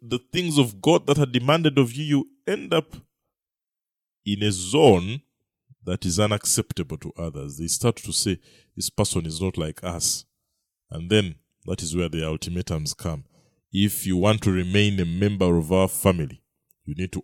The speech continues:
act as we do. You need to stay in this religion, the one of your forefathers." He says, "They'll betray you.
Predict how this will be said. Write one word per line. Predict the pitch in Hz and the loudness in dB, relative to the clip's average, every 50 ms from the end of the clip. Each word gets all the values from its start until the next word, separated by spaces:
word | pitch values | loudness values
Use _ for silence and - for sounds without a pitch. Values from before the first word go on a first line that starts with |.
| _ - | _ -4
act | 101 - - - - - | -4 -4 -4 -4 -8 -4
as | - 87 85 76 78 | -2 -2 -2 -2 -6
we | 71 71 67 | -8 -12 -12
do. | 65 - 82 80 _ _ _ _ _ _ _ _ _ _ | -12 -14 -16 -16 _ _ _ _ _ _ _ _ _ _
You | - 87 95 | -8 -8 -4
need | 101 117 117 - | -2 -2 -2 0
to | - 104 95 | -2 0 2
stay | - - - - - 196 185 127 98 - _ _ _ _ _ _ _ _ _ _ _ - | 2 2 0 2 4 4 6 6 4 -2 _ _ _ _ _ _ _ _ _ _ _ -8
in | 98 104 | 0 2
this | 110 110 - - 110 | 4 4 4 4 0
religion, | 110 110 110 104 98 - 85 69 - _ _ _ _ _ _ _ _ _ _ _ _ _ _ _ - | 2 4 4 2 2 0 -2 -2 -4 _ _ _ _ _ _ _ _ _ _ _ _ _ _ _ 0
the | 95 95 | 2 6
one | 101 120 127 127 117 107 - - - - - - | 8 8 6 6 2 -6 -8 -12 -20 -20 -10 -6
of | 90 92 95 101 | -6 -4 0 4
your | 107 113 110 | 6 6 6
forefathers." | - - 113 110 107 - - 117 107 107 90 87 73 67 - - - - _ _ _ _ _ _ _ _ _ _ _ _ _ _ _ _ _ _ _ _ _ _ _ _ _ _ _ _ | 6 6 6 6 6 6 6 6 6 6 6 4 -4 -4 -6 -10 -12 -12 _ _ _ _ _ _ _ _ _ _ _ _ _ _ _ _ _ _ _ _ _ _ _ _ _ _ _ _
He | - - 80 | -8 -4 0
says, | - - - 156 185 156 107 90 - - _ _ _ _ _ _ _ _ _ _ _ _ _ - _ - | 2 4 6 6 6 4 2 0 -2 -6 _ _ _ _ _ _ _ _ _ _ _ _ _ -20 _ -8
"They'll | - 78 78 | -4 -4 -4
betray | 73 78 101 98 - - - 123 127 | -2 -2 -2 -2 -2 -2 -2 0 0
you. | 101 71 71 95 | 0 0 -4 -8